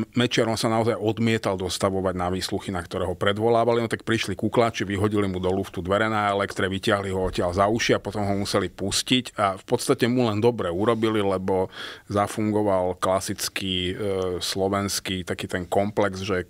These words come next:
keď, keď niekoho bijú, tak musíme stať na jeho strane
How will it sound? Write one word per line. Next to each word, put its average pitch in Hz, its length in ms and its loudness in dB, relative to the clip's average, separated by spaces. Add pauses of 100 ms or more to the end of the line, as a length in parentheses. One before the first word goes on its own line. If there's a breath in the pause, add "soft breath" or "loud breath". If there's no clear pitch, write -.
keď, 95 160 -4 (400)
keď 101 160 -2
niekoho 101 400 0
bijú, 98 320 -2
tak 95 160 -2
musíme 95 340 -6
stať 92 300 0
na 90 160 -4
jeho 90 160 -6
strane 160 560 -2